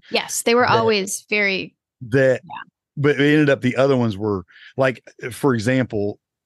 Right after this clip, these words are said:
Speaker 2: Elora was selling her, her horse to Nellie to buy stuff for the family,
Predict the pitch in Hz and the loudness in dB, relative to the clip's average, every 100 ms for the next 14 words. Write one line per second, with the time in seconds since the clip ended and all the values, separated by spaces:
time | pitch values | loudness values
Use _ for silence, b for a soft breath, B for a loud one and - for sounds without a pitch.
0 | _ _ - 113 123 117 104 - 143 143 | _ _ -4 0 4 4 2 0 0 0
1 | 120 95 98 90 85 98 95 143 107 90 | 0 -4 -8 -10 -8 -4 0 2 2 -2
2 | 92 - - - _ _ _ _ _ _ | -4 -8 -12 -18 _ _ _ _ _ _
3 | _ _ - 104 117 117 95 90 92 - | _ _ -2 0 2 2 0 -2 -6 -12
4 | _ _ _ _ _ _ _ _ - 117 | _ _ _ _ _ _ _ _ 0 2
5 | 104 95 - _ _ _ _ _ 120 123 | 2 -2 -8 _ _ _ _ _ -2 2
6 | 117 110 - 110 - - - _ _ _ | 2 0 0 -2 -2 -16 -20 _ _ _
7 | _ - 113 92 - 127 123 104 98 95 | _ -10 -6 -4 -2 0 0 0 -2 -4